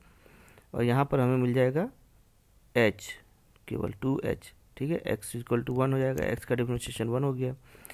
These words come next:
तो इसकी वैल्यू भी आ गई टू एच, ठीक है। तो आपने देखा, इस तरह से हमने पार्शियल डिफरेंशिएशन के कुछ एग्जांपल सॉल्व किए, जो बहुत ही आसान है। अगर आपको कोई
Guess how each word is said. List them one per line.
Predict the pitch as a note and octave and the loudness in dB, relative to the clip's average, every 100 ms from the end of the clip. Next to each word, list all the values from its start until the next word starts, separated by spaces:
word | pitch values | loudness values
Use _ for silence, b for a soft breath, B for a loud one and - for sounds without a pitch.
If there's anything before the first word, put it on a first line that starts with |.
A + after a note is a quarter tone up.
| B B - | B B -8
तो | - | -4
इसकी | A#2+ - | -2 2
वैल्यू | D3 C3+ C3 | 4 6 6
भी | C3+ C#3 C#3 | 4 2 2
आ | - | 0
गई | A#2+ C#3 G#3+ B3 - _ - - | 0 2 0 -2 -14 _ -18 -4
टू | A2+ - | -4 -2
एच, | - - - - _ _ - | -6 -6 -14 -20 _ _ -10
ठीक | D3+ | -6
है। | G3 G3+ _ b b b b b b b - | -6 -6 _ b b b b b b b -4
तो | - C#3 C#3+ - - | 0 4 4 2 -2
आपने | C3+ C#3+ | -2 2
देखा, | C#3+ D3+ F#3+ | 2 2 0
इस | F#3+ - | 0 -2
तरह | C#3 | -2
से | C#3 | 0
हमने | C#3 C3 F3+ C4+ _ _ _ _ - | 2 2 0 -4 _ _ _ _ -2
पार्शियल | A#2 A#2+ C#3+ | -2 0 -2
डिफरेंशिएशन | C3+ C3 B2 A#2+ A#2+ | -2 -2 -4 -4 -4
के | C3 B2 | -4 -6
कुछ | B2 - | -6 -8
एग्जांपल | A2 - A2+ A#2+ | -8 -4 -2 -2
सॉल्व | A#2 A2 A2 | -2 0 0
किए, | - D#3 A3+ - b b b b _ _ | 0 -2 -2 -6 b b b b _ _
जो | - A#2+ | -2 0
बहुत | A#2 B2+ D3 | 2 2 4
ही | |
आसान | D3 C#3 C#3 | 4 4 2
है। | C#3+ | 4
अगर | C3+ | 4
आपको | C3 - | 2 -2
कोई | - C3 C3+ C#3 | 2 4 6 2